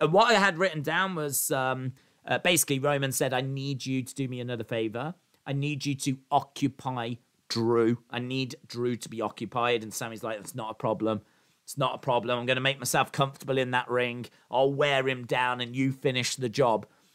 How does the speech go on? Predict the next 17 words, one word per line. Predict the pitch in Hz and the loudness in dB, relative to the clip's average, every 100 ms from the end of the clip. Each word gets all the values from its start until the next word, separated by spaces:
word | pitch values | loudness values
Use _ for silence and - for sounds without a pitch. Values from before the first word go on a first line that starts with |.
| _ | _
at | - 120 | -8 -8
Clash | - 117 - | -4 -4 -2
at | 123 117 | -4 -6
the | |
Castle." | - 120 107 - 117 | -6 -2 0 0 0
So, | - 113 107 110 _ _ - | 0 0 0 -2 _ _ -4
uh, | 113 110 | -2 2
he | 151 | 2
was | 151 190 | 4 4
up | - | 2
for | 175 | 0
that | 160 - | 0 2
challenge. | 151 135 147 180 196 151 | 2 4 2 0 -4 -2
He | 131 | -2
was | 131 | -2
really | 165 165 165 | -2 0 0
invigorated. | 156 143 143 147 143 143 165 190 | 0 -2 0 2 2 2 0 0